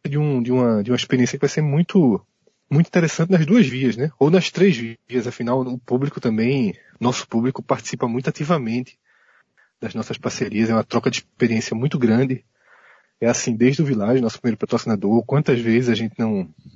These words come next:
não teve a, a, a, a resposta direta do público, né? As pessoas descobrindo,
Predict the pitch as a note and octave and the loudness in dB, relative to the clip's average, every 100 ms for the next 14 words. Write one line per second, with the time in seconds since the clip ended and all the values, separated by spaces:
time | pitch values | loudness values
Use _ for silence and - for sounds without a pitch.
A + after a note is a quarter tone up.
0 | - A#2 A2 G#2+ - G#2 A2 G2 E2+ F2+ | -12 -4 -4 -2 2 2 4 2 2 2
1 | E2+ - F#2+ F#2 E2+ - _ _ _ _ | 0 0 0 0 -2 -6 _ _ _ _
2 | _ _ _ _ _ _ G#2 C3 A#2+ - | _ _ _ _ _ _ -2 0 0 -2
3 | A#2+ - A2 C3 - G#2+ A2 - A#2 G#2+ | -4 -4 -4 -6 -2 -2 -2 -2 -6 -4
4 | - A#2 A2+ A2 G2+ - - - A2 A2+ | -2 0 0 0 -4 -4 -4 -2 -2 -2
5 | - A#2+ A2 D3 C#3 G#2+ | -2 0 2 2 2 0